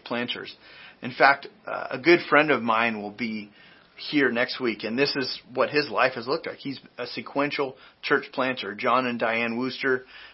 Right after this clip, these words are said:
uh, have planted eight churches in their lifetime directly. That's amazing. Uh, God <laughs> didn't,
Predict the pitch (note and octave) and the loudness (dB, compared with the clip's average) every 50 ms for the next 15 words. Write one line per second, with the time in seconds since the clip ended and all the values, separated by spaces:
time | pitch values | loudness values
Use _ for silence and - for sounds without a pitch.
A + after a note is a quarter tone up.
0 | - - - A2 - C#3+ B2+ - - - - C3 B2 A#2+ - B2 G#2 - - B2+ | -12 -8 -4 -4 0 0 -2 -2 -2 -6 -4 -2 -2 -2 -4 -8 -10 -8 -6 -4
1 | D3 E3+ - - - - - C#3+ C#3+ C#3+ - - E3 D#3 D3+ - - A2+ A2+ G#2 | -4 -4 -4 -6 -6 -2 2 4 4 2 2 -2 -2 -2 -4 -8 -8 -8 -6 -8
2 | G2 F#2+ F#2+ A2 A#2+ A#2 - - B2 A#2+ A2 G#2 - G2 F#2+ - - - - - | -8 -6 -6 -4 -6 -4 -4 -4 -4 -4 -4 -6 -6 -6 -4 -4 -6 -6 -8 -14
3 | - - - _ _ - - - D#3 - - A2+ G#2 G#2+ A2+ A#2+ A2+ G#2+ F2 - | -14 -16 -16 _ _ -8 -4 -4 -4 -4 -6 -8 -8 -8 -8 -8 -10 -12 -16 -20
4 | _ _ _ _ _ _ - - - - - - - - _ _ - G#2+ A2 A2+ | _ _ _ _ _ _ -20 -20 -20 -20 -20 -20 -20 -20 _ _ -10 -10 -4 2
5 | C#3+ D#3 D#3 D3+ C#3 - - - - | 6 6 6 6 4 -6 -8 -10 -12